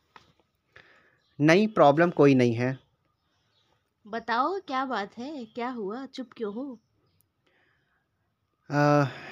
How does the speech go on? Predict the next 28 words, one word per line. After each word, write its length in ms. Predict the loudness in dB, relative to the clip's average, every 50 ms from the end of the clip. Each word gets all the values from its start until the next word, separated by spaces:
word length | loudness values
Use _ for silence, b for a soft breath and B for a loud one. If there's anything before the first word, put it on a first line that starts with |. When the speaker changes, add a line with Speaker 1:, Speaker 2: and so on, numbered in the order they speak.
| B B B
Speaker 1:
नेहा, 360 | 2 2 4 4 4 4 4
मेरी 300 | 6 4 4 4 4 2
शादी 460 | 2 2 4 4 4 4 4 2 2
दो 220 | 2 2 2 0 2
साल 200 | 0 -2 -2 -2
पहले 300 | 0 0 0 0 0 0
हुई 280 | 0 0 -2 -2 -2
थी। 340 | -2 -4 -6 -6 -6 -8 _ _ _ _ _ _ _ _ _ _ _ -20 -14 -4 0
मैं 140 | 2 4 4
अपनी 260 | 2 2 2 0 2
वाइफ 260 | 4 4 2 2 0
से 160 | 0 -2 -2 0
बहुत 360 | 0 0 0 2 0 2 4
ज़्यादा 280 | 4 2 4 4 2
प्यार 280 | 2 2 0 0 0 0
करता 360 | -2 -6 -6 -6 -6 -8 -10
था, 340 | -10 -10 -14 -14 -14 -14 _ _ _ _ _ _ _ _ _ _ _ _ _ _ _ _ _ _ -8
पर 160 | -6 -2 0
एक 200 | 0 0 0 0
दिन 320 | 2 2 4 4 2 2
हम 220 | 0 0 -2 0 0
लोग 180 | 0 0 0
वीकेंड 420 | 0 -2 0 2 2 2 2 2 2
पर 140 | 0 0
पिकनिक 400 | 0 0 -4 -2 0 -2 -2 -2
के 120 | 0 -2 0
लिए 220 | 2 2 0 0
गए। 280 | 0 -2 -4 -4 -4